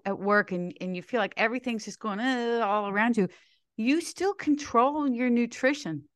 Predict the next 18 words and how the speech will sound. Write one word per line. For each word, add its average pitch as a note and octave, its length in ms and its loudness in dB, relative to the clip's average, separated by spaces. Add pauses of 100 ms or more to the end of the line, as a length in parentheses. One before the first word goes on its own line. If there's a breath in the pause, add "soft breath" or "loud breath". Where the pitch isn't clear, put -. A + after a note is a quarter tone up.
You G#3+ 120 2
know, G#3+ 100 4
you G3 280 2
still E4 260 -2
control G#3+ 680 0 (240 soft breath)
what F#3+ 220 -2
you G#3 120 -4
put G#3+ 240 0
in G3 160 -2
your F#3 100 -4
mouth. A3 280 2
You B3 120 0
have C#4+ 180 -2
choices C4 560 0
that - 120 -4
you F#3 160 -6
can G#3 180 -4
make. A3+ 220 -2